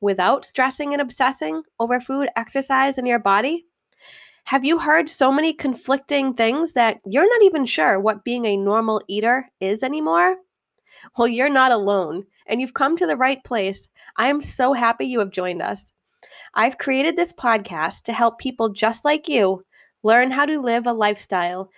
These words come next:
that is truly health promoting, flexible, and sustainable for life.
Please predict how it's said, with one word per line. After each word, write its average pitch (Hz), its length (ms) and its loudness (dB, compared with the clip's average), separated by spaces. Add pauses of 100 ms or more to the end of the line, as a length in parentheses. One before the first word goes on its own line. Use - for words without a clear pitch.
that 269 140 -2
is 285 120 -4
truly 302 340 -4
health 311 300 -2
promoting, 311 480 0
flexible, 294 760 -2
and 254 140 -4
sustainable 254 880 0
for 233 120 2
life. 196 520 -2